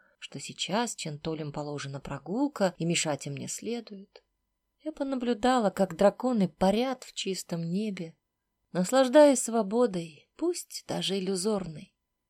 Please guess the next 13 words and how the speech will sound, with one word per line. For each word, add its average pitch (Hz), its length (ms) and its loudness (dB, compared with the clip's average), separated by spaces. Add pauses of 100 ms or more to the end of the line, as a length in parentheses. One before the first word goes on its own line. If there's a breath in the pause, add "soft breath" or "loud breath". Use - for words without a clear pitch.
и 233 80 10
отправилась 294 560 8
дальше 196 600 4 (120)
урывать 220 880 4 (100)
свои 233 400 -6
собственные 190 680 -4
мгновения 180 800 -2 (100)
ненастоящего 190 1080 2
счастья. - 720 -14 (640)
Побродила 247 540 6
по 214 140 4
желтым 208 400 4
дорожкам, 202 720 0